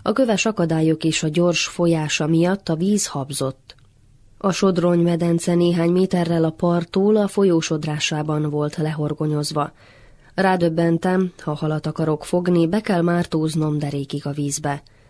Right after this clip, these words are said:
Tétován álltam a parton, amikor Olivia felajánlotta, hogy ő bemegy.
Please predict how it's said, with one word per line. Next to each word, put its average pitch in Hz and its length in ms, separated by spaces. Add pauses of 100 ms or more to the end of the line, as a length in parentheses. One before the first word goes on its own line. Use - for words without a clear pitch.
(480)
Tétován 160 480
álltam 160 340
a 160 60
parton, 170 420
amikor 165 420
Olivia 170 460
felajánlotta, 165 760
hogy 147 200
ő 220 180
bemegy. 135 460